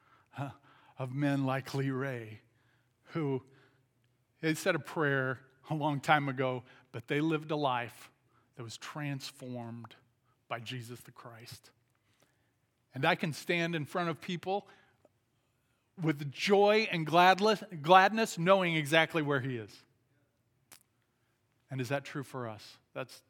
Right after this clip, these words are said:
that's the challenge today. As the worship team comes up and as we, uh, go through those questions, let's prepare our hearts for communion.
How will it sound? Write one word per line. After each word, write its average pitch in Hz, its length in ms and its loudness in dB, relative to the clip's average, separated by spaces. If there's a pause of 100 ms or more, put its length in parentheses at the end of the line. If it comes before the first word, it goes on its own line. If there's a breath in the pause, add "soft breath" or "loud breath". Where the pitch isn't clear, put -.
that's 151 220 -14
the 175 100 -14
challenge 123 520 -12
today. 101 260 -18 (1300 soft breath)
As 123 100 -8
the 139 60 -8
worship 156 380 -4
team 151 220 -6
comes 139 320 -6
up 143 240 -2
and 135 160 -6
as 127 220 -6
we, 131 260 -8 (480 soft breath)
uh, 123 220 -8
go 139 180 -8
through 147 220 -8
those 139 220 -4
questions, 131 760 -10 (600 soft breath)
let's 143 120 -8
prepare 139 380 -4
our 120 80 -4
hearts 120 280 -10
for - 140 -14
communion. 107 460 -14